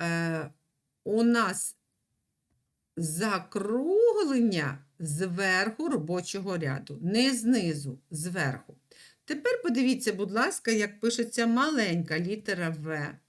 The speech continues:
яка в кінці слова. Так. І тепер маленька літера В, яка з'єднується верхнім з'єднанням.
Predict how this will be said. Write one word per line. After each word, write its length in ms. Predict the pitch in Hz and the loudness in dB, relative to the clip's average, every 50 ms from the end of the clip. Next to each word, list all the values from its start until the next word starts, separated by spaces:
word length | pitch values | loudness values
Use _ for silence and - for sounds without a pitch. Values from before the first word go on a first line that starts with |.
| _ - | _ -8
яка 400 | - 175 175 170 175 190 190 190 | -4 -4 -4 -4 -2 -2 -2 -2
в 180 | 180 170 - - - | -2 -4 -8 -18 -16
кінці 1040 | - 208 214 233 254 277 294 294 311 311 294 269 - - - - 202 208 214 226 226 | -8 -2 0 2 2 2 4 2 2 2 0 -2 -2 -4 -6 -4 -2 0 0 0 0
слова. 600 | 220 - - 175 170 160 147 139 131 131 120 - _ _ _ _ _ _ _ _ _ _ _ _ _ _ _ _ _ - | -2 -4 -6 -4 -4 -2 -2 -2 -4 -6 -10 -14 _ _ _ _ _ _ _ _ _ _ _ _ _ _ _ _ _ -10
Так. 580 | - 135 139 156 175 220 277 370 - - _ _ _ _ _ _ _ _ _ - | -6 -4 -4 -2 0 0 -2 -2 -6 -10 _ _ _ _ _ _ _ _ _ 2
І 220 | 415 480 494 - | 2 2 4 2
тепер 400 | 480 - - 381 381 381 - - | 0 -2 0 -2 -2 -2 -4 -6
маленька 800 | - 208 185 175 175 180 175 196 233 269 254 262 277 269 254 254 - - - | -6 -4 -2 -2 -2 0 0 0 2 0 0 0 0 0 0 -2 -4 -8 -6
літера 640 | 180 175 180 165 - - 160 151 147 143 143 143 143 | -4 -4 -4 -4 -4 -6 -6 -4 -4 -4 -4 -4 -6
В, 380 | 151 170 190 214 233 262 302 349 339 - _ _ _ _ _ _ _ _ | -6 -4 -2 0 0 0 -2 -4 -6 -12 _ _ _ _ _ _ _ _
яка 760 | - 170 160 180 180 180 175 - - - 175 170 160 147 139 | -10 -6 -4 -2 -4 -4 -6 -10 -6 -2 -2 0 0 -2 -2
з'єднується 1080 | 143 147 151 156 175 202 233 233 226 226 220 214 202 190 - - - 190 185 170 - | -4 -6 -6 -2 -2 0 0 0 0 0 0 0 -2 -4 -6 -6 -6 -6 -6 -6 -8
верхнім 540 | - 147 160 180 196 196 - 190 165 131 135 | -8 -4 -2 -2 -4 -4 -4 -4 -2 -2 -2
з'єднанням. 640 | 139 147 147 139 139 139 143 139 135 - - - - | -2 -4 -4 -4 -6 -6 -6 -8 -10 -10 -12 -14 -16